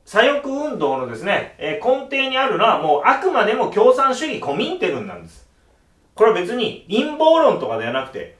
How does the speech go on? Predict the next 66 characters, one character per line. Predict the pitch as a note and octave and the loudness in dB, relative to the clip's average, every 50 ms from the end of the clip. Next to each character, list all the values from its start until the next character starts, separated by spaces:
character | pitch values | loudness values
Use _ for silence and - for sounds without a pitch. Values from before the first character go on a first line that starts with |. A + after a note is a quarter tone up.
| - - - | -20 -8 0
共 | - C4 D4+ D#4 D#4 | 2 4 4 4 4
産 | D#4 D4 D4 C#4+ C#4+ | 6 6 4 4 4
主 | C#4+ D4+ D4+ | 0 -2 -4
義、 | B3 G3 - - - _ _ _ _ _ _ - | -4 -6 -8 -10 -14 _ _ _ _ _ _ 0
共 | - A3 B3+ D4 C#4+ | 2 4 4 4 4
産 | D4 C#4 C4+ C4 A3+ B3+ | 4 4 4 4 2 4
党 | B3+ B3+ B3+ | 6 6 6
っ | B3 - | 4 0
て | - B3+ | -10 -12
言 | - D3+ D3+ | -10 -10 -10
っ | D3+ | -6
て | - A3 A#3 | 0 0 2
ま | C4+ - | 2 2
す | - - | -2 -4
か | - C#3 | -6 -8
ら、 | - - - - _ _ _ _ _ | -8 -8 -10 -16 _ _ _ _ _
共 | - A#3+ C#4 C#4+ C#4+ | 2 2 4 4 4
産 | C#4+ C#4+ C#4+ C#4 C#4 | 4 4 4 2 2
党 | C4+ C4 C4+ C4 | 2 2 4 6
と | A#3 G#3+ | 6 6
野 | A#3 B3+ - | 6 4 2
党 | - G#3+ A#3+ G3+ - | 2 2 2 2 2
共 | - F#3+ F#3+ F#3+ F#3 | 2 -2 -2 -2 -2
闘 | G3+ G3 F#3 F3 | -2 -4 -4 -6
っ | |
て | C#3 A#2+ | -10 -10
言 | B2 B2+ | -10 -10
っ | B2+ | -10
て | - - A#3+ | -4 -4 -4
る | C4 C4 A#3 | -2 -2 -6
ん | E3 | -8
で | - | -8
す | - - | -10 -10
か | F2+ | -12
ら、 | - - - - _ _ _ _ _ _ _ _ _ _ - | -12 -14 -16 -20 _ _ _ _ _ _ _ _ _ _ -10
え | - | -8
ー、 | D3+ | -4
そ | - G3+ F#3 | -2 -2 -2
し | - G#3 | 0 2
て | G3 E3+ | 2 4
労 | F#3+ C4 D4+ D#4+ D#4 | 6 4 4 4 2
働 | D4+ D4 D4 C#4+ | 2 0 0 0
組 | D4+ D4+ D4+ C4+ G3+ | -2 -6 -4 -2 0
合 | D#3+ D3 D3 | 0 0 0
に | E3+ G#3 | -2 -2
も | - - - - - - | -4 -4 -6 -6 -8 -8
こ | - E3 | -6 -4
の | D#3 - | -2 2
共 | - A3 A3+ - | 4 4 4 4
産 | - A3 G#3+ G#3+ | 2 0 -2 -2
主 | A3 | -4
義 | B3 A3+ - | -6 -8 -8
が | - - | -8 -8
は | - - - | -4 -4 -4
び | F#3 - | -4 -4
こ | A#3 D4+ F4+ - | -4 -4 -6 -6
っ | - | -6
て | C3+ A#2+ | -6 -6
い | A#2+ | -4
る | C#3 F3 | 0 0
わ | G#3+ G#3+ | 0 2
け | - - | 0 -2
で | - | -6
す | - - | -8 -10
よ | F2 F#2+ | -12 -10
ね。 | C3 C#3 A#2 - - - | -8 -10 -10 -10 -14 -20